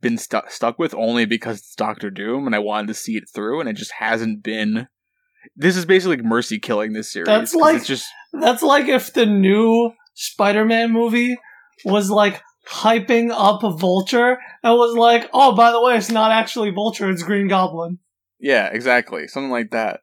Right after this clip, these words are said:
Speaker 1: And it's just, like, super annoying because that's what I wanted to see. I also wanna see Doctor Strange and Doctor Doom fighting Mephisto, but, like, they, they should have made that the thing, or, like, they should have revealed that in issue six, which makes me think that the,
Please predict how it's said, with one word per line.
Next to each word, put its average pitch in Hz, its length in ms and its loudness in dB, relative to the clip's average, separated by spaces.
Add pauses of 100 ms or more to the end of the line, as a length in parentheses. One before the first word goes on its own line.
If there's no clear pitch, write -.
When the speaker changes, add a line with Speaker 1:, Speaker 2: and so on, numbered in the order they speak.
(540)
Speaker 1:
And 143 140 0
it's 147 120 -8
just, 170 180 -10
like, 180 140 0
super 208 360 -2
annoying 170 340 -2
because 120 220 -4
that's 131 180 -2
what 156 100 0
I 143 60 2
wanted 135 320 -2
to 117 100 -8
see. 127 380 -4 (760)
I 151 80 4
also 226 240 2
wanna 135 240 0
see 131 140 -2
Doctor 117 260 2
Strange 117 240 -2
and 113 60 -8
Doctor 107 220 0
Doom 113 200 -4
fighting 107 300 -2
Mephisto, 104 440 -6
but, 107 140 -6
like, 107 280 -6 (400)
they, 120 220 0
they 117 180 -2
should 120 220 -6
have 117 100 -2
made 110 200 0
that 107 320 2 (880)
the 110 120 -4
thing, 196 500 -2 (340)
or, 123 180 4
like, 123 220 2
they 117 100 0
should - 140 -4
have 131 100 0
revealed 117 380 0
that 110 180 4
in 104 80 -4
issue 107 240 -6
six, - 320 -6
which 123 160 -6
makes 120 180 -2
me 113 120 -2
think 117 260 -8
that 107 260 -2 (520)
the, 113 160 -2